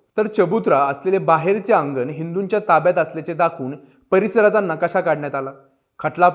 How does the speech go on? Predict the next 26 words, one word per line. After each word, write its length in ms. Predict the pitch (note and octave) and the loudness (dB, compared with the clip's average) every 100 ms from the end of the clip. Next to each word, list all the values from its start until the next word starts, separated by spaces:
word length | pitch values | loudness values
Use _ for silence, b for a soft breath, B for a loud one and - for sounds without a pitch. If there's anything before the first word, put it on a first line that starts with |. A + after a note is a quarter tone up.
| - | 2
फेटाळला 380 | D#3+ E3+ E3 D3+ | -2 2 2 2
गेला, 240 | A2 E2+ G2 _ | -2 -12 -18 _
पण 120 | D#3+ | -8
वाद 300 | C3+ C#3 D3+ | 0 2 2
मिटला 300 | C#3 A2+ G#2+ | 0 -10 -12
नाही. 200 | F#2 F2 _ _ _ _ | -16 -18 _ _ _ _
एकोणीसशे 460 | D#3+ D#3+ G#3 G#3 A3 | -8 -2 -2 2 2
एकोणपन्नास, 680 | - F3 E3 B2 G#2+ G2 _ _ _ _ _ _ _ | 2 -4 -4 -6 -6 -16 _ _ _ _ _ _ _
बाबरी 300 | C3+ D3 D3+ | 0 0 0
मस्जिद 420 | F3+ D3 A#2 C3 B2 | -2 -4 -6 -8 -6
रामलल्लांची 720 | B2+ D#3 F#3 E3+ C#3+ D3 - | 0 0 2 0 -2 -6 -8
मूर्ती 300 | E3+ C#3 C3 | -8 -8 -10
ठेवल्या. 320 | C#3 B2 A#2+ B2 _ _ _ - | -10 -10 -12 -16 _ _ _ -14
बावीस 400 | B2 E3+ A3+ C4 | 4 6 6 2
आणि 140 | A#3 | 0
तेवीस 360 | A#3 G#3 F#3+ G#3 | 0 0 0 -2
डिसेंबर 440 | E3 D#3+ C#3+ A#2+ | -4 -8 -6 -4
एकोणीसशे 440 | C#3 C3 C#3+ D3 D3 | -4 -6 -10 -8 -8
एकोणपन्नासच्या 640 | C3+ D#3 D3 C#3+ C3+ C3+ D3 | -8 -8 -8 -8 -8 -8 -8
मध्यरात्री 680 | C#3 C3 E3+ D3 A2+ A2 B2+ b b - | -8 -4 -2 -2 -4 -14 -16 b b -8
हिंदूंच्या 420 | E3 F3+ F#3+ G#3 | -4 -2 0 0
एका 180 | D#3 E3 | 2 2
गटाने 420 | C3+ C#3+ B2+ A#2+ | 2 -2 -6 -10
मस्जिदीत 520 | C#3+ C#3+ C3 E3 E3 D#3+ | -10 -10 -8 -6 -6 -2
प्रवेश 300 | D3 C#3+ C#3+ | 0 0 -2
केला 260 | C#3+ B2+ | -8 -8